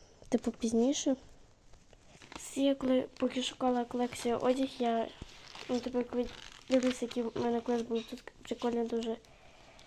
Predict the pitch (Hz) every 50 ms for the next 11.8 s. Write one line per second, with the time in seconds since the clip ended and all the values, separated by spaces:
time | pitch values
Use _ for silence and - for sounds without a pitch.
0 | - - - 240 233 247 254 262 - - - 269 269 262 - - 269 - - -
1 | 247 247 - 262 233 - - - - - - - - - - - - - - -
2 | - - - - - - - - - - - - - - - - - - - -
3 | - - - - - - - - - - - - 240 - - - 262 262 - -
4 | - 262 254 247 - - - - - - - - 247 240 254 247 254 240 240 -
5 | 240 - 254 262 254 - 247 240 233 233 226 - - - 247 233 233 233 - -
6 | - - 247 240 226 226 226 - - - - - - - 240 240 233 233 220 220
7 | 220 226 - - - 233 226 226 226 254 262 - - - - - 247 247 247 240
8 | 247 - 240 247 - - - - - - - - - - - - - - - -
9 | - - - - - - 247 247 254 262 277 269 254 254 262 247 240 240 233 240
10 | 226 - 240 233 - - - 233 - 247 247 247 254 277 - - - - - -
11 | - - 269 - 247 240 240 240 233 233 226 214 220 208 208 -